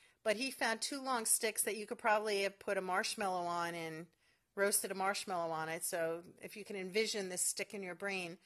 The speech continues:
And this particular beach did have, um, an outside campfire area. So there's these two, bur-, well, I don't know.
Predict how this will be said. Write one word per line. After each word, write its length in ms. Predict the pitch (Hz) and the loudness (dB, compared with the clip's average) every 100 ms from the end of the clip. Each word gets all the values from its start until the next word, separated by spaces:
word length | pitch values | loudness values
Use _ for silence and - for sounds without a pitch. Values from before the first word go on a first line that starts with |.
| - - - - _ - | -20 -20 -20 -20 _ 2
And 520 | 220 214 208 202 202 - | 4 4 2 -2 -8 -14
this 320 | 202 269 302 | 0 2 2
particular 520 | 330 311 320 277 240 | 0 0 0 2 2
beach 400 | 220 214 214 - | 2 -2 -2 -2
did 200 | 240 240 | 0 0
have, 440 | 233 202 190 190 - - - | 4 6 6 4 -4 -8 -2
um, 460 | 185 170 165 175 190 _ _ _ _ _ - _ _ | 0 0 -2 -8 -14 _ _ _ _ _ -18 _ _
an 100 | 220 | -2
outside 420 | 220 220 - 196 | 2 4 4 0
campfire 640 | - 277 262 - 175 165 147 | 0 -4 -2 2 4 4 2
area. 400 | 160 156 160 180 - - _ _ _ - - | 0 0 -2 -6 -12 -20 _ _ _ -20 -10
So 180 | - 262 | -4 0
there's 300 | 233 233 226 | 4 4 4
these 300 | 233 220 - | 0 2 2
two, 640 | - - 254 247 233 226 - - _ - _ _ | 2 0 0 0 -2 -6 -12 -20 _ -20 _ _
bur-, 180 | 233 - - | 0 0 -4
well, 140 | 226 294 | 0 4
I 120 | 269 | 4
don't 140 | 285 | 4
know. 200 | 240 240 | 2 2